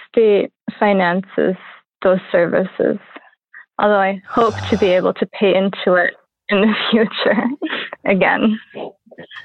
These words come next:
Speaker 2: Pay into it via what, like, uh, contributions once you're on the other side of stuff, or through taxes, through what? What does that mean?
Speaker 1: Yeah, through my, through my, through my taxes, you know,
Speaker 2: Mm.
Speaker 1: being,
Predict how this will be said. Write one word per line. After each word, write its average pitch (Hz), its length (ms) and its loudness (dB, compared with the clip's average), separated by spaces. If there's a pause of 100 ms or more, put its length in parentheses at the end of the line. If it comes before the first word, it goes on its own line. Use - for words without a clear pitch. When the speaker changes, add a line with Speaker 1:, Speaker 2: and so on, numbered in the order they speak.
(440)
Speaker 2:
Pay 123 220 2
into 113 360 -2
it 104 140 -2
via 101 600 -4 (680)
what, 120 380 0
like, 107 260 0
uh, 98 240 2
contributions 104 1160 0 (120)
once 107 280 -2
you're 110 100 4
on 101 60 2
the 104 80 2
other 101 140 2
side 104 280 0
of 110 60 -6
stuff, 131 360 -2
or 98 460 0
through 101 180 -10
taxes, 127 600 -2
through 98 180 -8
what? 95 220 -10 (440)
What 117 120 -10
does 113 140 -10
that - 140 -12
mean? 107 180 -16 (420)
Speaker 1:
Yeah, 349 480 0 (120)
through 285 140 4
my, 277 240 2
through 269 120 2
my, 262 180 2 (260)
through 254 100 2
my 247 120 2
taxes, 226 720 -2
you 208 80 2
know, 202 160 2
Speaker 2:
Mm. 208 60 0
Speaker 1:
being, 214 400 2